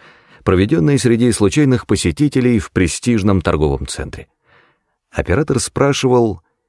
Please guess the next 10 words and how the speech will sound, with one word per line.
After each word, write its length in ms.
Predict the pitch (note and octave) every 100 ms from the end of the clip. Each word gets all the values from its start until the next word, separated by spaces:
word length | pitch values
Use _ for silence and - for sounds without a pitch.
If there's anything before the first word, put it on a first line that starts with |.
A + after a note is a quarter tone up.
| _
чувствуют 640 | - D#3 C#3+ - C3+ B2
ли 180 | F#2 F2
люди, 440 | D2 C#3 C#3+ E2 D2+
что 260 | - D2
их 280 | F#2+ F2 G2
жизнь 520 | E2+ B2+ D#3 C3 A2
направляема 760 | F2 F2+ F2 D2 G#2 B2+ B2 A2
какой-то 640 | F#2+ A2+ - G2 F2 C#2+
высшей 460 | B1+ F#2+ E2+ - E2
силой. 500 | - - C2+ -